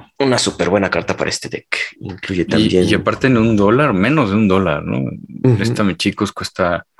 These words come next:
Speaker 2: uno, uno blanco y uno incoloro. Bien fácil de jugar.
Speaker 1: Va a subir. <laughs> Otra carta que nos trajo Kamigawa fue Eater of Virtue,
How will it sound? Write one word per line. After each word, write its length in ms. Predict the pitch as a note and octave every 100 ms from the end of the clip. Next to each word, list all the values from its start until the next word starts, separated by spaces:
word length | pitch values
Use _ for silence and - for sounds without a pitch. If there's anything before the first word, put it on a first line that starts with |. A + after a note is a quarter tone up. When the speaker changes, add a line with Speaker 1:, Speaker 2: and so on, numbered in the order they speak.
| _ _ _ -
Speaker 2:
uno, 460 | G#2+ G2+ F#2+ F2+ - _ -
uno 200 | A2 G#2
blanco 260 | G#2 G2+
y 60 | G2+
uno 120 | G2
incoloro. 520 | F#2 - E2 F#2 F2+ - - - -
Bien 340 | - G#2+ A#2
fácil 300 | A#2 - G2
de 80 | D2+
jugar. 340 | - C#2 D2+ - _ _ _ _ -
Speaker 1:
Va 80 | F2+
a 40 |
subir. 380 | - G2 E2 G#2+ - - B2+ - C3+ - _ _ _ _
<laughs> 440 | - - - - B2 - - - - - - - - - - _ _ _ _ _
Otra 260 | C#3+ D3 D3
carta 280 | C#3+ B2+ B2+
que 100 | A#2+
nos 120 | A#2
trajo 220 | C3 C3+
Kamigawa 440 | C#3 C#3 C#3+ C#3 C#3+
fue 360 | C3+ C3+ - -
Eater 240 | - C3+
of 180 | A#2 A#2+
Virtue, 420 | D3 D#3 - G2